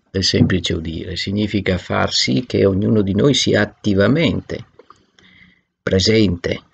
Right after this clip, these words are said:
all'ascolto, che sia capace di mettersi un po' in discussione e attivamente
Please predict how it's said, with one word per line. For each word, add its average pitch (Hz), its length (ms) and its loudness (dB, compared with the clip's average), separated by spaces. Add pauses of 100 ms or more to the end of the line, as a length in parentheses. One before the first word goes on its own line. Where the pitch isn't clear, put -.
all'ascolto, - 920 -4 (200)
che - 80 -14
sia 95 420 -2
capace 101 580 -2
di 87 380 -4 (580)
mettersi 117 500 2
un 101 120 0
po' 107 140 4
in 104 80 6
discussione 95 800 0 (800)
e 101 600 0
attivamente 113 1300 2